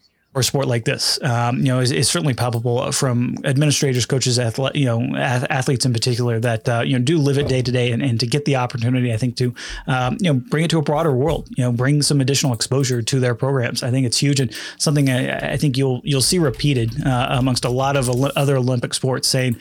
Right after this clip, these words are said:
um, you know, are, are, who are constantly trying to fight for exposure, tr-, constantly trying to, uh, get their kind of moment in the sun. And so it, it's great that the conference was, was helping out, pr-,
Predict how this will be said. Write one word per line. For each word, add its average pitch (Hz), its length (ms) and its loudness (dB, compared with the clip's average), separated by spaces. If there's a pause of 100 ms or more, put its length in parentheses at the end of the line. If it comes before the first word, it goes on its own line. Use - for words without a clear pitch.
(360)
um, 120 200 2
you 143 100 4
know, 139 60 4
are, 131 140 0
are, 143 180 0
who 160 140 4
are 143 120 2
constantly 165 540 0
trying 143 520 0
to 139 120 0
fight 127 420 -2
for 131 240 0
exposure, 123 420 0
tr-, - 200 -4 (120)
constantly 160 500 2
trying 139 300 0
to, 131 160 0 (300)
uh, 127 200 0
get 147 160 0
their 147 120 2
kind 147 160 0
of 127 60 2
moment 131 260 2
in 117 100 0
the 110 60 0
sun. 160 260 2
And 120 120 2
so 139 160 2 (260)
it, 139 140 -6
it's 147 200 0
great 156 200 0
that 127 80 -2
the 123 60 -2
conference 127 340 -2
was, 117 180 -2
was 127 140 -2
helping 127 260 0
out, 123 280 -2
pr-, - 160 -6